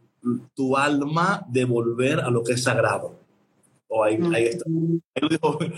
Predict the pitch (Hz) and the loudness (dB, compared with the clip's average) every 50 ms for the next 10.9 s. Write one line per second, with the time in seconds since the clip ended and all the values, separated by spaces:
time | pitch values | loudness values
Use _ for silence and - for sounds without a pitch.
0 | - - 170 175 170 156 156 180 180 185 185 - - 165 175 185 185 196 185 180 | -6 -2 0 2 2 2 2 0 0 0 -2 -2 0 0 2 2 2 2 0 2
1 | 160 156 156 165 160 - - 170 151 151 147 139 131 127 123 135 208 233 240 247 | 2 2 2 0 0 0 -2 0 2 2 2 0 0 -2 -2 0 2 4 4 4
2 | 254 269 285 294 285 269 269 - - 254 254 262 269 262 247 226 226 - - 240 | 4 2 4 4 2 2 0 0 -2 0 2 4 4 4 4 2 0 -2 -2 -2
3 | 240 247 240 214 208 208 202 202 381 302 - - 339 339 330 - 349 - - 359 | -2 2 2 2 4 4 2 0 -2 -4 -2 0 0 0 0 0 -2 -2 -4 -4
4 | 359 427 - _ - 440 - _ - - - - _ - 285 - - - 277 277 | -6 -8 -8 _ -6 -6 -6 _ -2 -2 -2 -2 _ -4 -4 -4 -2 -2 -2 -4
5 | - - - 285 277 _ _ - - - - 175 170 175 262 254 240 240 240 254 | -4 -4 -4 -4 -4 _ _ -12 -4 0 0 0 0 0 -2 0 0 2 2 2
6 | 247 226 220 214 214 - 190 175 202 220 _ _ _ - - - _ - - 208 | 2 2 -2 -2 -2 -2 -2 -2 -2 -4 _ _ _ -20 -20 -16 _ 0 2 2
7 | 190 185 190 185 - - - _ _ _ _ _ _ _ _ - 185 202 190 190 | 2 2 0 -2 -4 -6 -10 _ _ _ _ _ _ _ _ -2 -2 0 0 0
8 | 196 202 180 165 170 170 170 170 160 156 143 156 170 185 214 247 233 - - _ | 2 2 2 2 0 0 2 2 0 0 0 0 2 2 2 0 -2 -4 -14 _
9 | _ - 139 143 156 151 151 147 139 131 135 139 131 120 123 - - - - - | _ -2 0 2 2 2 0 0 0 2 2 2 2 0 -2 -6 -12 -14 -18 -20
10 | - _ _ - _ - 143 151 170 190 208 214 196 - - - - | -20 _ _ -16 _ -2 0 0 2 0 0 -4 -6 -8 -10 -14 -16